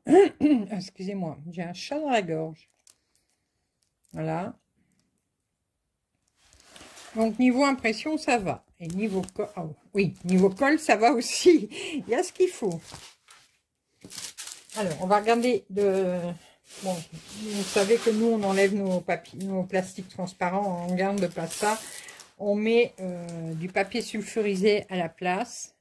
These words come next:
Et voilà, de l'autre côté. Euh, désolé, vous voyez les lettres à l'envers, là, mais vous voyez, il n'y a pas de problème de, d'impression.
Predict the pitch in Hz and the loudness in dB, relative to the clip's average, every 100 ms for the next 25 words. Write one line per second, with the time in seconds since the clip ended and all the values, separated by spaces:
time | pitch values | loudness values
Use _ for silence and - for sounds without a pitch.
0 | _ 185 180 180 196 175 175 - 170 - | _ -6 -2 0 0 0 -6 -8 -16 -14
1 | - 170 156 170 185 175 156 160 165 160 | -18 -14 -12 -4 -2 0 -2 -4 -4 -2
2 | 160 165 160 - 160 156 175 190 185 170 | -2 -2 -6 -8 -8 -2 0 0 -2 -8
3 | 170 - _ _ _ - _ _ _ _ | -8 -12 _ _ _ -20 _ _ _ _
4 | _ _ _ _ _ 180 175 196 208 - | _ _ _ _ _ -8 2 4 2 0
5 | 185 196 190 _ _ 247 269 285 208 208 | 2 2 2 _ _ 2 2 2 -2 2
6 | 214 208 202 202 196 196 190 190 185 180 | 2 2 2 2 2 0 0 0 -2 -4
7 | 180 175 170 165 160 _ 240 220 226 247 | -4 -6 -8 -10 -12 _ 0 4 4 4
8 | 247 196 185 180 180 175 175 175 165 160 | 2 0 0 0 -4 -6 -8 -10 -8 -8
9 | 170 190 190 185 190 190 170 190 | -4 -4 -2 -6 -6 -4 -4 -4